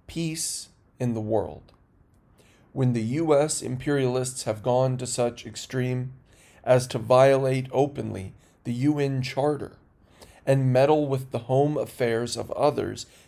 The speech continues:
peoples throughout the world are duty-bound to cut off the aggressor's claws and uphold the sacred cause of universal peace."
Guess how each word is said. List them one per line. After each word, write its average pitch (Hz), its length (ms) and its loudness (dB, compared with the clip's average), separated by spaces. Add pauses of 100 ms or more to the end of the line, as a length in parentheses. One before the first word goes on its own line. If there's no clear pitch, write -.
(100)
peoples 170 500 -8
throughout 135 540 -2
the 139 60 -2
world 117 600 -2 (340)
are 123 140 0
duty-bound 120 960 -2 (300)
to 131 140 -10
cut 151 480 0
off 135 360 4
the 123 140 -4
aggressor's 120 580 -4
claws 98 580 -4 (340)
and 104 180 -6
uphold 127 760 0 (280)
the - 100 -10
sacred 113 520 -6
cause 110 640 -6 (500)
of 110 140 -6
universal 107 580 -6
peace." - 540 -20